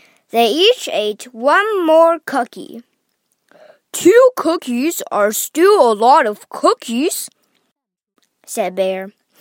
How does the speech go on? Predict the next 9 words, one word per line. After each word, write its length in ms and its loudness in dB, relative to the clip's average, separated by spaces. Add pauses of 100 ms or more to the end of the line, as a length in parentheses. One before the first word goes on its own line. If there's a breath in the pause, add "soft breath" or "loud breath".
(360 soft breath)
"Two 260 4 (140)
cookies 560 -2
are 240 0
almost 560 2
as 180 -6
many 240 -2
as 380 -4
three 320 0
cookies" 680 -8